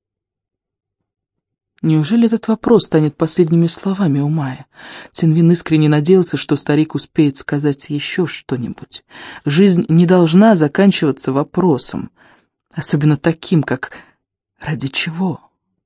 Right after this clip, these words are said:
Казалось, Умай сознавал, насколько тщетно продолжать цепляться за жизнь, и в то же время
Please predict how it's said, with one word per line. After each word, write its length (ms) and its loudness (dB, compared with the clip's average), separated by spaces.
Казалось, 520 -2
Умай 320 0
сознавал, 640 0
насколько 480 -2
тщетно 500 0
продолжать 560 -2
цепляться 520 -4
за 180 0
жизнь, 360 -4
и 40 -4
в 60 -20
то 140 4
же 120 2
время 340 6